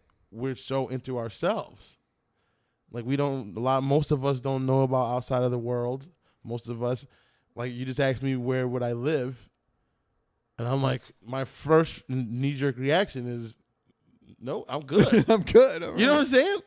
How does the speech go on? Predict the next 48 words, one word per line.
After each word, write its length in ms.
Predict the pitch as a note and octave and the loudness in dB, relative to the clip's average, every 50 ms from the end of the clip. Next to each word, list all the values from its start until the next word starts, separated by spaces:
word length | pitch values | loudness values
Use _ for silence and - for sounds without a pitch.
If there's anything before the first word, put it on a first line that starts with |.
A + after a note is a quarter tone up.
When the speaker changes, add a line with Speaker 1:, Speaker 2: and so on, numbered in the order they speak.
| _ - | _ -6
Speaker 2:
Yeah. 260 | D#3+ D#3+ D#3+ C#3+ A#2+ - _ _ _ _ _ _ _ _ _ _ _ _ _ _ - | -4 -4 -4 -4 -6 -10 _ _ _ _ _ _ _ _ _ _ _ _ _ _ -2
Speaker 1:
And 100 | F3 F3+ | 0 2
I 80 | F#3 F#3 | 2 2
think 180 | F#3 A#3 G3+ | 2 0 0
a 40 | G3 | 0
lot 240 | F#3 F#3 G3+ C4+ F#4 | 2 2 0 0 0
of 100 | F4 D4+ - | -2 -4 -4
Americans 420 | D3 G3 C4 - C4+ - D#4+ C#4 | -2 -2 -2 -2 -4 -8 -10 -10
think 280 | - - G#4 A4+ - - | -8 -8 -8 -8 -8 -10
that. 220 | - A#2+ G2 - - _ _ _ _ _ _ _ _ | -12 -14 -14 -14 -20 _ _ _ _ _ _ _ _
Like, 160 | A#2 C#3 C3+ | -10 -10 -8
we 120 | D3 G#3+ C4 | -8 -8 -8
have 100 | A#3+ A3+ | -8 -8
some, 220 | - F#3+ D#3+ D#3 - _ _ _ _ _ - | -8 -8 -10 -10 -10 _ _ _ _ _ -12
like, 120 | D3 C#3 | -10 -8
we 200 | D3+ F#3 A3+ A#3 | -4 -4 -4 -2
have 160 | A3 G#3 F#3+ F3+ | -2 -2 -2 -2
a 40 | |
lot 160 | E3+ F#3 F#3 F3 | 0 0 0 0
of 100 | D#3+ C#3 | 0 -2
patriotism 920 | - E3+ F3 F3 - - D3 C#3+ C3+ - - C3+ A#2+ A2+ A#2+ A#2+ A2+ - - - | -2 -4 -4 -4 -4 -8 -8 -8 -8 -6 -6 -8 -6 -6 -10 -10 -10 -12 -14 -10
as 180 | E2 C3 C3 A#2+ | -6 -6 -4 -4
a 80 | A#2+ A2 | -6 -8
whole. 500 | A2 B2 C#3+ C3+ A#2 A2 A2 A2+ A#2+ - _ _ _ _ _ _ - | -6 -6 -4 -4 -4 -6 -8 -10 -12 -12 _ _ _ _ _ _ -18
Speaker 2:
Sure. 280 | - - D3+ C#3 A2+ | -14 -8 -6 -6 -4
Speaker 1:
You 60 | D3 C#3+ | -4 -4
know, 100 | C#3 C3+ | -4 -6
it 80 | C3 | -4
gotta 180 | C3+ C3+ B2+ A#2+ | -6 -6 -8 -6
go 160 | A#2 C3 B2+ | -8 -8 -8
a 20 | |
little 220 | B2+ B2 B2+ B2 A#2+ | -6 -6 -8 -10 -10
turmoil 500 | - - D3 C3+ C3 C3 C3 B2+ A#2+ A#2+ | -8 -8 -8 -6 -6 -6 -4 -4 -4 -6
at 100 | A#2+ - | -6 -8
the 60 | A#2 | -8
moment, 520 | A#2+ C3 C#3 D3 C#3 C3+ B2+ A#2 A#2+ - _ _ _ _ _ _ | -6 -4 -2 -2 -2 -4 -6 -8 -10 -12 _ _ _ _ _ _
but 140 | - C3 B2+ B2+ | -4 -4 -4 -2
nine 260 | C3 C#3 C#3+ C#3 C#3 | 0 0 0 0 0
eleven 340 | C3+ C3+ D3 D3+ C#3 C#3 C3 | 0 2 2 0 0 0 -2
happened, 360 | C3 B2 A#2+ A2 B2 A#2+ A#2+ | -2 -2 -2 -4 -6 -8 -6
the 40 | A#2+ | -8
whole 140 | A#2+ C3 C3 | -6 -6 -8
goddamn 320 | A#2 C3 B2 A2 A2 A2+ G2+ | -6 -6 -8 -8 -8 -14 -16
country 360 | _ - E3 D3+ - - A#2+ | _ -4 -4 -4 -4 -6 -10
got 200 | G#2 A2 G2+ G2 | -10 -10 -12 -10
together 360 | A2 A2+ G#2+ G#2+ G2+ F#2 G2 G#2 | -12 -12 -12 -12 -14 -14 -14 -14
on 100 | G#2+ G#2+ | -16 -16
some 240 | - - G#2+ G#2+ | -14 -14 -14 -14